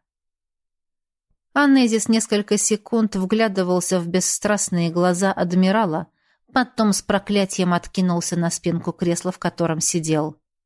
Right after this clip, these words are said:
«Вижу, ты все так же непробиваем!» проворчал с неудовольствием, под которым скрывалась почти отеческая забота. «Рад с тобой. Делай, что хочешь, но помни, ты мой должник».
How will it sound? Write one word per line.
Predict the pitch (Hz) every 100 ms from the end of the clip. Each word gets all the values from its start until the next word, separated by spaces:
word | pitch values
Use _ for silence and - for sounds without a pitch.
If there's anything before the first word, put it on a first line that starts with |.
| _ _ - - - _ -
«Вижу, | 170 170 180 170
ты | 190
все | 185 - 202
так | - 220 175
же | 165 196
непробиваем!» | 185 180 196 190 180 165 170 156 156 185 - _ _ _ _ _ _ _ _ _
проворчал | - 170 175 175 - 185 170
с | 180
неудовольствием, | 175 165 175 180 202 - - 170 160 - - _
под | 214 -
которым | 220 208 - 196 196
скрывалась | - 190 180 196 190 185
почти | - 180 - - 208
отеческая | 196 185 165 165 - 175
забота. | 160 170 160 160 156 156 151 _ _ _ _ _
«Рад | - 208 196
с | - -
тобой. | 180 156 156
Делай, | 160 320 214
что | - 208
хочешь, | - 190 - 175 180
но | 202
помни, | 208 208 185 175 - _ _ _ _ _ -
ты | 220 208
мой | 202 220
должник». | 226 240 247 233 156 -